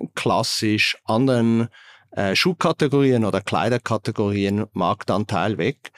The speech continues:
Und vereinzelt werden wir auch Mitbewerbern Marktanteile wegnehmen. Und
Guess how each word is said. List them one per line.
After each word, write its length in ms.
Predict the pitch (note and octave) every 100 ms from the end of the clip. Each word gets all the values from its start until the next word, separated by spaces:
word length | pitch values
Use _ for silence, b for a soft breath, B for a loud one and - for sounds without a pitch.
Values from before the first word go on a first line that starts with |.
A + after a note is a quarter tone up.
| B B B _
Und 280 | G#2+ F#2+ G2
vereinzelt 640 | - F2 E2+ B2 - G2
werden 320 | G2+ G2 G#2+ G2+
wir 240 | F#2+ F2
auch 240 | E2+ F2+
Mitbewerbern 880 | A2+ A2+ - F#2 D#2 D#2+ F#2 F2+ F2+ -
Marktanteile 1080 | F2+ E2 - - F2+ - D#2 E2 E2+ E2 - _ _
wegnehmen. 580 | G#2+ - F#2 F#2 E3 A3+
Und 220 | - A2+